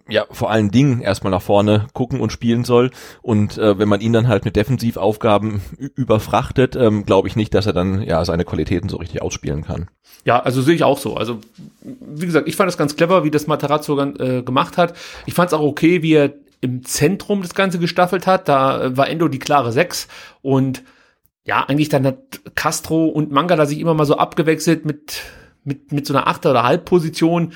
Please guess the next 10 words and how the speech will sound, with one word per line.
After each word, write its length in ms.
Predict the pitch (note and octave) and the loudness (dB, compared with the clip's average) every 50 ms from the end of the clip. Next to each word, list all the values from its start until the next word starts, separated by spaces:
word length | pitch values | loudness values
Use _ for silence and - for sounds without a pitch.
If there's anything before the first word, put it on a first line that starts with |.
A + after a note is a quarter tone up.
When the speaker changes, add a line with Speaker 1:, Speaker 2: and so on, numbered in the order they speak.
| - - - _ | -12 -20 -12 _
Speaker 2:
die 60 | - | -6
sie 120 | C#3+ C#3+ C#3+ | -4 -2 0
dann, 400 | D3+ D3+ D3+ D3+ D3+ D3 D3 - - | 0 0 0 0 -2 -2 -4 -4 -2
ähm, 400 | C#3+ C#3+ C#3 C#3 C#3 C#3 C#3 B2+ | -2 0 0 0 -2 -4 -4 -4
gespielt 420 | C3+ C3 - - E3 D#3+ D#3+ D#3 | -4 -6 -6 0 2 2 2 2
haben. 360 | D#3 C#3+ C#3 D3 C#3+ D3 C#3+ B2+ | 2 2 2 2 2 0 -4 -4
Und 100 | B2 B2 | -2 -2
manchmal 300 | C3+ C#3 - E3 C#3+ C#3 | -2 -2 -2 -2 -4 -4
ist 160 | C#3 - C#3 | 0 0 2
dann, 260 | C3 C3 B2+ B2 - | 2 2 2 -2 -4